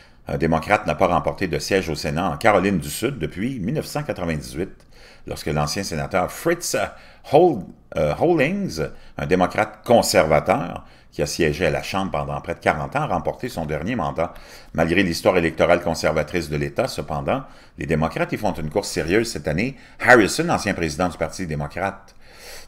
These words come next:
de la Caroline du Sud, a levé quatorze millions de dollars au deuxième trimestre de l'année, battant, euh, Lindsey Graham de plus de cinq virgule six millions de dollars.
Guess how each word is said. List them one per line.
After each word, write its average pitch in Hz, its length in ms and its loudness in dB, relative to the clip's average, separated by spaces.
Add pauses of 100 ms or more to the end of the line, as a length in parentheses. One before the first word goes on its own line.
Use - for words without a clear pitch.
(220)
de 78 180 -6
la 73 260 2
Caroline 71 440 -4
du 67 60 -12
Sud, 120 260 -4
a 76 80 2
levé 73 280 -2
quatorze 135 380 -2
millions 101 260 2
de 92 60 -4
dollars 120 400 0 (220)
au 76 80 -6
deuxième 117 300 2
trimestre 95 560 -4
de 73 120 -4
l'année, 73 460 -2
battant, 98 460 -4 (500)
euh, 65 80 -6
Lindsey 113 300 6
Graham 107 560 4
de 76 100 -2
plus 127 200 -4
de 78 140 0
cinq 135 280 -4
virgule 80 300 -2
six - 260 -10
millions 82 260 0
de 120 60 -2
dollars. 76 400 2